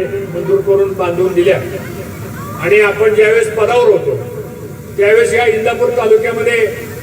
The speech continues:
म्हणजे पंच्याण्णव साली ज्यावेळेस मी पहिल्यांदा आमदार झालो त्यावेळेस फक्त एक्केचाळीस माध्यमिक विद्यालय ह्या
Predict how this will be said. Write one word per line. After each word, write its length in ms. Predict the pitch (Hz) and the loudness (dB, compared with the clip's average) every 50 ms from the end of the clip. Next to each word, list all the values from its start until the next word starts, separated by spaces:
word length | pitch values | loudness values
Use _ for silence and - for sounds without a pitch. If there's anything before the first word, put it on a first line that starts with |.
| - - - - - - - - | -14 -14 -14 -14 -14 -14 -10 -8
म्हणजे 180 | 143 160 - | 0 2 2
पंच्याण्णव 640 | 196 - 202 196 196 190 - - - - 240 254 247 | 2 4 2 0 0 2 0 0 0 2 2 2 2
साली 260 | - 240 240 240 247 | 2 0 0 -2 -2
ज्यावेळेस 380 | 233 240 247 233 240 240 240 240 240 | 0 0 2 2 4 2 2 0 -4
मी 120 | 247 - | -4 -4
पहिल्यांदा 420 | - 220 214 214 233 233 233 - | 2 2 4 4 2 0 -2 -4
आमदार 340 | 220 214 214 214 226 214 220 | -2 -2 -2 -2 0 2 2
झालो 240 | 208 196 180 160 139 127 - 127 - - - - - - - - - - - - - - | 4 4 2 2 -2 -4 -4 -8 -10 -10 -10 -10 -10 -10 -12 -12 -12 -12 -14 -14 0 2
त्यावेळेस 560 | 415 415 427 480 480 - _ _ - 480 480 | 2 4 6 4 4 2 _ _ -4 -2 0
फक्त 220 | 440 440 - - | 0 -2 0 0
एक्केचाळीस 840 | 494 466 440 427 - - 466 440 - 494 508 508 508 523 523 - - - 415 - | 2 4 4 4 4 2 0 0 2 2 4 4 4 2 0 -4 -6 -6 -6 -2
माध्यमिक 460 | - 427 - 214 220 - 233 233 214 | -2 -4 -2 -2 -4 -4 -4 -4 -4
विद्यालय 460 | 226 220 208 - 220 214 214 214 214 | -4 -4 0 2 2 2 4 4 4
ह्या 120 | 208 214 | 4 2